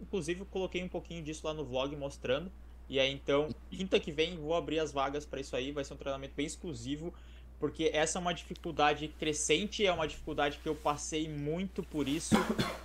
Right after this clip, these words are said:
É, sempre tive muita dificuldade. Desde quando eu corria quatrocentos metros, era a mesma dificuldade aquela que eu relatei na corrida do sesi. Eu tinha medo de quebrar na corrida. E aí eu sempre terminava a corrida pensando,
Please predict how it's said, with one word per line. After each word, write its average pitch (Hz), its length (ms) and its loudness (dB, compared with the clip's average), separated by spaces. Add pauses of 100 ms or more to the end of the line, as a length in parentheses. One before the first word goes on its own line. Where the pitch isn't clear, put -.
É, 127 240 6
sempre 151 400 0
tive 160 280 -6
muita 156 340 0
dificuldade. 147 720 2
Desde 156 340 4
quando 185 200 -2
eu 180 60 -2
corria 160 360 0
quatrocentos 175 920 0
metros, 151 540 -2 (320)
era 147 180 6
a 151 60 4
mesma 185 340 2
dificuldade 151 540 2
aquela 151 260 2
que 151 80 -8
eu 139 60 -4
relatei 147 320 2
na 147 100 -4
corrida 139 320 -4
do 131 100 -4
sesi. 127 520 2 (580)
Eu 123 160 0
tinha 170 380 2
medo 156 280 4
de 147 140 -4
quebrar 135 580 4 (140)
na 120 140 -8
corrida. 110 440 -2 (280)
E 127 100 4
aí 131 180 8
eu 156 220 8
sempre 190 340 0
terminava 170 440 2
a - 20 -4
corrida 151 340 2
pensando, 139 460 -4